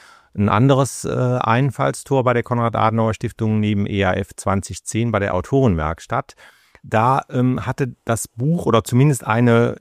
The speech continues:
Erzählform hatte den Arbeitstitel Oder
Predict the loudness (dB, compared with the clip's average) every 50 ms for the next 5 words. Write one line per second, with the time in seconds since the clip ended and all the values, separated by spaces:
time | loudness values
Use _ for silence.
0 | -8 -6 -6 -6 -6 -6 -6 0 2 2 2 2 0 -4 -4 -2 0 0 2 0
1 | 0 -2 -4 -6 -6 -6 -6 -4 -2 -4 -2 0 0 0 0 2 0 0 0 -2
2 | -2 -6 -12 -10 -10 -10 -8 -6 -4 -4 -4 -4 -6 -8 _ -2 2 2 2 2
3 | 2 0 -2 -4 -6